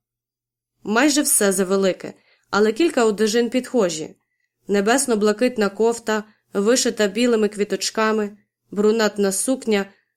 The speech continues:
з перловими гудзиками, кілька пар панчіх, одна пара черевиків. «Дженні Ерлі», зітхає місіс Мерфі, показуючи пальцем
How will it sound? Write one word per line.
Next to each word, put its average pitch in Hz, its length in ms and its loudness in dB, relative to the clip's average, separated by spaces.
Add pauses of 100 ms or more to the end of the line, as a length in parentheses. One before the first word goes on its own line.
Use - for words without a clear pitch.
з - 140 -12
перловими 214 560 2
гудзиками, 185 680 -2 (580)
кілька 294 320 0
пар 208 320 -2
панчіх, 202 640 -4 (680)
одна 196 360 0
пара 180 300 0
черевиків. 180 720 -6 (1200)
«Дженні 269 640 2
Ерлі», 170 600 -2 (380)
зітхає 247 500 2
місіс 233 400 0
Мерфі, 226 360 0
показуючи 240 760 -2
пальцем 190 540 -2